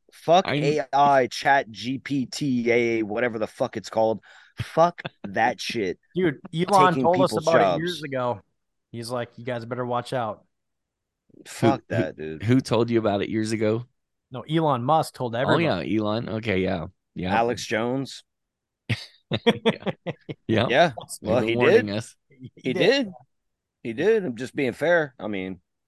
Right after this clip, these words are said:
Speaker 1: anyway.
Speaker 2: Mm-hmm.
Speaker 3: You know, it sucks too, because, like, Kaplan turns it off. Like, dude, and the scene that drives me nuts, I've seen this movie a hundred fucking times. Like, if he would have been backed up, like, six, eight inches,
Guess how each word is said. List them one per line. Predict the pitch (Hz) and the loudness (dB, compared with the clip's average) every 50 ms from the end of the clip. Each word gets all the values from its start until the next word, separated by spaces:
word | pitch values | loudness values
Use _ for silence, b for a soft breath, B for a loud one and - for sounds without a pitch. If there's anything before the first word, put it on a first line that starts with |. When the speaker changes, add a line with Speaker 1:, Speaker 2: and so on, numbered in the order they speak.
| _ _ _ _ _ _ - | _ _ _ _ _ _ 0
Speaker 1:
anyway. | 175 226 220 160 107 | 2 2 4 4 2
Speaker 2:
Mm-hmm. | 92 - | 2 2
Speaker 3:
You | 123 | 4
know, | 208 208 196 - - | 4 4 4 4 2
it | 202 185 | -2 -2
sucks | - - 233 240 233 - - | 0 4 6 6 6 6 4
too, | - - 214 202 | 2 2 2 2
because, | 160 160 - - 170 160 135 131 | 2 0 2 2 2 2 2 2
like, | 151 165 151 151 _ | 0 0 0 -2 _
Kaplan | - - 170 156 160 170 - 180 196 190 185 180 180 175 175 | -4 0 2 2 2 2 0 -2 -2 0 0 -2 -4 -6 -8
turns | - - 160 165 175 175 135 | -6 -2 0 0 0 0 0
it | 160 156 | 0 2
off. | 139 135 139 151 160 170 - - | 4 4 6 6 4 4 0 -4
Like, | 180 160 151 135 127 - _ 135 | -8 -6 -4 -4 -4 -6 _ -2
dude, | 139 170 156 170 b b b b b b _ _ _ _ - 208 214 _ - | 0 0 0 0 b b b b b b _ _ _ _ -20 -20 -16 _ -2
and | 196 196 185 175 | -2 0 0 0
the | 175 | 0
scene | - - 214 226 214 | 0 0 0 2 2
that | 220 202 147 | 2 2 4
drives | 175 175 185 180 143 | 4 4 4 4 2
me | 160 | 0
nuts, | 160 160 - | -2 -2 -2
I've | 156 165 - | -2 -4 -4
seen | - 208 | -4 -2
this | 180 170 - - | -2 -2 -2 -2
movie | 160 156 135 131 | -2 0 0 -2
a | 117 | -2
hundred | - - 170 160 147 | -2 -2 -2 -2 -2
fucking | - - 143 - 131 113 | -2 -2 -2 -2 -4 -8
times. | - 117 117 113 110 104 - | -8 -6 -6 -6 -8 -10 -10
Like, | 123 127 - - - | -10 -10 -10 -10 -12
if | 156 - | -8 -6
he | - 185 | -4 0
would | 214 240 240 | 2 2 4
have | 208 156 120 | 4 2 2
been | - 170 165 160 151 127 110 _ _ _ _ _ _ _ _ 127 - _ - | 2 2 2 2 0 -4 -8 _ _ _ _ _ _ _ _ -20 -20 _ -2
backed | - 143 135 - - - - | 0 2 2 0 -2 -4 -2
up, | 131 131 139 - _ | 0 0 0 -2 _
like, | 139 127 113 110 - _ _ _ _ _ _ _ _ | -4 -4 -4 -4 -8 _ _ _ _ _ _ _ _
six, | - - - - - 165 160 165 - - | -16 -12 -8 -4 -2 -2 -2 -4 -6 -8
eight | 151 151 143 | -4 -4 -2
inches, | 131 131 139 139 - 165 165 160 131 - | -2 -2 -4 -2 0 0 0 0 -2 -8